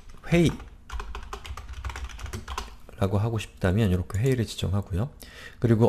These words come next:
업무 흐름 복사하기는, 어, 결함이나 세기능이나 지원이 가지고 있는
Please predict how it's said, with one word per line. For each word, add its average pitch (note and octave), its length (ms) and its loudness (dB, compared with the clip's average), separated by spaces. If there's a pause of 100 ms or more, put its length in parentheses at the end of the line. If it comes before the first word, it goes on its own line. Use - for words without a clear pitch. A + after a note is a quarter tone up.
업무 C#3 460 10
흐름 C3+ 320 4
복사하기는, G2+ 880 2 (500)
어, E2+ 360 4
결함이나 G#2+ 580 10
세기능이나 A2+ 640 4
지원이 G2+ 440 6
가지고 F#2 420 2
있는 G#2 320 4